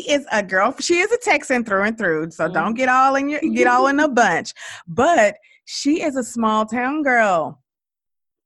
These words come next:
Speaker 2: Yes, yes, I am. I come from a, a very small town, and Texas is so big. So my, my hometown is eight hours south, um, from Dallas. So just so you can get an idea. <laughs>
Speaker 1: Oh, yeah,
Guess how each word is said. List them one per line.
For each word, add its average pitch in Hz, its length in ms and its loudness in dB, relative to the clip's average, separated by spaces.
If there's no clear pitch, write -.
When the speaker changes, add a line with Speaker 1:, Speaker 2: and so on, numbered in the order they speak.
Speaker 2:
Yes, 185 540 -2
yes, 190 320 -4
I 190 60 -4
am. 170 360 -4
I 175 120 -6
come 190 340 -10
from 180 400 -8
a, 175 260 -6
a 185 100 -8
very 180 280 -6
small 185 320 -8
town, 175 400 -4
and 170 240 -8
Texas 294 440 -2
is 277 320 -6
so 220 320 2
big. 180 540 0
So 190 340 -4
my, 254 360 -2
my 247 420 -4
hometown 202 560 -8
is 175 140 -12
eight 202 200 -6
hours 180 380 -2
south, 165 460 -4
um, 180 260 -6
from 170 200 -12
Dallas. 165 520 -8
So - 360 -10
just 180 220 -14
so 190 80 -10
you 175 160 -12
can 180 140 -14
get 170 160 -8
an 160 100 -6
idea. - 500 -14
<laughs> 254 140 -4
Speaker 1:
Oh, 226 120 4
yeah, 147 260 -2